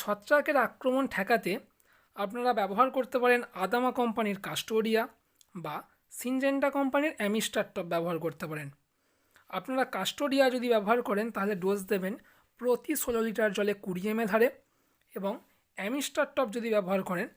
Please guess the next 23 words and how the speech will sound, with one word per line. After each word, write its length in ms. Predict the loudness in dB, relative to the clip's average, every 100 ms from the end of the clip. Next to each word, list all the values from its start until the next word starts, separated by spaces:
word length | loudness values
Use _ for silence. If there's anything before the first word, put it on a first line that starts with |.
| _ _
তাহলে 300 | -10 -8 -8 -10 -16 _ _ _ _ -6
প্রতি 240 | -4 -2
ষোলো 220 | -4 -2 -2
লিটার 260 | 0 0
জলে 220 | 2 0 0 -4 _ _
পনেরো 320 | 0 4 4 4
এমএল 200 | 2 4
হারে 200 | 6 6
দেখবেন, 320 | 4 -2 -10 -14 _ _ _ _ _ _ _
দেবেন। 260 | -6 -6 -6 -14 _ _ -8
দেখবেন 300 | -6 -2 -2 -2
জমিতে 480 | -2 0 2 4 4 6
আর 100 | 4 2 -2
কোনো 240 | 0 6 6
রকমের 460 | 6 4 0 -2 -6 _ _ -8
ছত্রাকের 540 | -8 -6 -4 -2 0
আক্রমণ 440 | -2 -4 -2 -2 -2 -6
থাকবে 300 | -6 -4 -4
না। 120 | -6 -10 -16 _ _ _ _ _
আজকের 380 | -2 -2 -2 -2
ভিডিও 260 | -2 0 2
এই 140 | 2 2
পর্যন্ত। 480 | 0 2 0 2